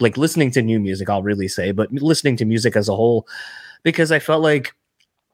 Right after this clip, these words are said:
because when the show started, it was more of the twenty minute press junket thing, like,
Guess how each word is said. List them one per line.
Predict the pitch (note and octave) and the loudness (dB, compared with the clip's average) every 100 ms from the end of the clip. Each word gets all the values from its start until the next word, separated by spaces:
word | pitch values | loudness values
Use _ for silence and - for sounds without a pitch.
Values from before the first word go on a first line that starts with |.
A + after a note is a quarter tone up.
| _ - | _ -6
because | C#3+ C#3 D#3 C#3+ | -2 2 2 2
when | D3 | 2
the | C3 | 2
show | B2+ A#2+ | 2 0
started, | - A#2+ A2 A2 A2 | 2 0 2 0 0
it | B2 | 0
was | A2+ A#2 | 0 0
more | A#2 A2+ | 2 2
of | A2 | 2
the | A2+ | -2
twenty | - A#2 A2+ | -2 -2 0
minute | A2+ A2 | 0 -2
press | - A#2+ | -2 -2
junket | - A2+ G#2+ A2 | 0 -2 -2 -6
thing, | - G#2+ A2 G#2+ | -2 0 0 2
like, | G#2 G#2 | 0 0